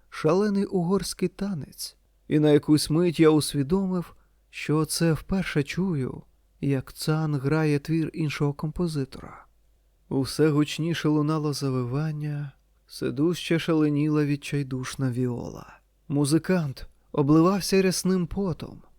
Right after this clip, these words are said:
корчився усім тілом, постійно дивлячись на зашторене вікно. В його скажених мотивах мені ввижалися похмурі сатири і вакханки,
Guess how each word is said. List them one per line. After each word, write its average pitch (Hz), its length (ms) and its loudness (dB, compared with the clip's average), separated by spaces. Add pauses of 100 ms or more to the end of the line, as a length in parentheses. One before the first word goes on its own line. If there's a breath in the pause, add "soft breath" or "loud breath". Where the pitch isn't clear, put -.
(160)
корчився 135 600 0
усім 131 320 -6
тілом, - 500 -8 (460)
постійно 180 600 2
дивлячись 175 600 4
на 156 180 2
зашторене 147 680 -2
вікно. - 460 -8 (480)
В - 100 -4
його 143 420 4
скажених 147 600 0
мотивах 147 760 -2 (400)
мені 165 360 4
ввижалися 175 640 6
похмурі 180 520 4
сатири 175 560 2
і 170 80 2
вакханки, 160 880 -4